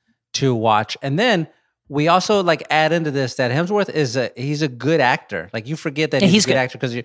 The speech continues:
Speaker 2: He's good.
Speaker 1: you're so used to seeing him in the, in the Marvel stuff where he doesn't have to do a, a lot of anything besides, like, say some jokes and take his shirt off.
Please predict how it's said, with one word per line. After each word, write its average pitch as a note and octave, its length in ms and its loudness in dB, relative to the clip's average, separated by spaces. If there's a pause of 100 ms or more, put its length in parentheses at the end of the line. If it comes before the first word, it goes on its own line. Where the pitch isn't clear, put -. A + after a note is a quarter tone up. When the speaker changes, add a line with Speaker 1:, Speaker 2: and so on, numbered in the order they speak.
Speaker 2:
He's F3 140 -12
good. C#3+ 60 -10
Speaker 1:
you're B2+ 80 -2
so - 120 -2
used B2 220 -2
to B2+ 80 -4
seeing B2 200 -2
him A#2+ 140 -2
in A2+ 60 -4
the, A2+ 180 -4
in A2 80 -4
the G#2+ 60 -4
Marvel C#3+ 260 0
stuff A#2 220 -4
where A2+ 60 -6
he A2 40 -8
doesn't A2+ 160 -4
have A2+ 140 -4
to A2+ 80 -12
do A2+ 260 -4 (400)
a, G#2+ 160 -2
a G#2+ 80 -2
lot A2+ 240 2
of G#2 80 -4
anything A#2 380 -2
besides, G#2 320 -6
like, G2+ 120 -6 (460)
say B2 180 -2
some A#2 180 -8
jokes A#2 300 -4
and A2+ 100 -16
take G#2+ 140 -6
his G2 80 -10
shirt D3 280 -2
off. G2+ 280 -2